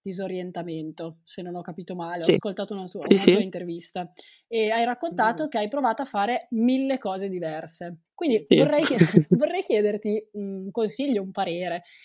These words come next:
Speaker 1: Eh, secondo te, dopo una carriera sportiva,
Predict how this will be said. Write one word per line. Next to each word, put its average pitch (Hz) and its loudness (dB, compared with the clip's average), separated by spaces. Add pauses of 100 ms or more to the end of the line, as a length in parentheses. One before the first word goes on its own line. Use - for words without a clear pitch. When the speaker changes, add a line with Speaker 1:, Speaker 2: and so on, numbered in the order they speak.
(240)
Speaker 1:
Eh, 208 -2
secondo 311 -2
te, 165 -8 (260)
dopo 311 -2
una 302 -2
carriera 220 -2
sportiva, 170 -8